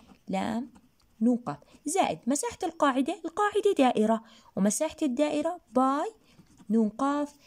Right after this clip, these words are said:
تربيع، وهاي هي المساحة الكلية بتساوي باي لام نون قاف زائد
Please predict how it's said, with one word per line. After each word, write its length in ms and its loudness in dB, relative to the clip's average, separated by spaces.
تربيع، 380 -6
وهاي 300 -2
هي 280 -4
المساحة 720 -6
الكلية 600 -10
بتساوي 460 -6
باي 340 0
لام 380 -2
نون 200 0
قاف 480 -4
زائد 520 0